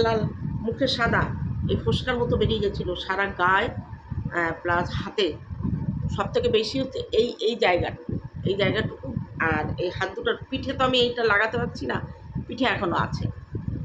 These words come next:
যাই হোক, তবুও করতে হবে একটা নিয়ম। সবাই আমার ভিউয়ার যারা, তারা আমার জন্য অপেক্ষা করে, তারা বলে, "দিদি, অপেক্ষায় ছিলাম, ভালো লাগে, সেই জন্য করতে এলাম।"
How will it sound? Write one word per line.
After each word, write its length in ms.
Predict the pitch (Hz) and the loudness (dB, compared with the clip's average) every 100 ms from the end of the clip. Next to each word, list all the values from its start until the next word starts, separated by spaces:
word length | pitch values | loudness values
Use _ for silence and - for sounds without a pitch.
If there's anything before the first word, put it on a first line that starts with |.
| - - - | -6 -6 -2
যাই 200 | 220 269 | 2 4
হোক, 160 | 269 311 - - - - - - - | 2 0 -4 -10 -14 -12 -6 -6 2
তবুও 420 | 247 247 277 - - - - - - - - | 4 4 2 -2 -8 -12 -12 -12 -14 -10 -2
করতে 260 | 233 - 262 | 0 2 2
হবে 420 | 226 214 226 - | 2 2 2 0
একটা 220 | 190 - | -4 -2
নিয়ম। 340 | 202 208 202 196 - | 0 2 2 -2 -4
সবাই 420 | - 202 190 185 - | -2 2 2 2 0
আমার 240 | 170 220 214 | 2 2 0
ভিউয়ার 380 | - 233 214 - - | 0 2 2 2 0
যারা, 280 | 165 156 - - - - - | 2 0 -2 -8 -8 -4 2
তারা 160 | 190 | 4
আমার 200 | 208 202 | 6 4
জন্য 180 | 196 175 | 2 2
অপেক্ষা 340 | 165 170 - 165 | 2 -4 -8 -6
করে, 260 | 165 160 - - - - - | -4 -4 -8 -12 -12 -8 2
তারা 160 | 208 220 | 4 6
বলে, 200 | 214 214 | 4 2
"দিদি, 280 | 220 220 | 0 0
অপেক্ষায় 440 | 185 208 185 233 220 | 0 0 -2 0 0
ছিলাম, 300 | - 196 180 185 | 0 0 0 0
ভালো 180 | 196 208 | 0 0
লাগে, 240 | 175 - | 0 -2
সেই 180 | - - | -2 -2
জন্য 200 | 196 240 | -2 -4
করতে 320 | - - - | -6 -6 -6
এলাম।" 160 | 95 | -6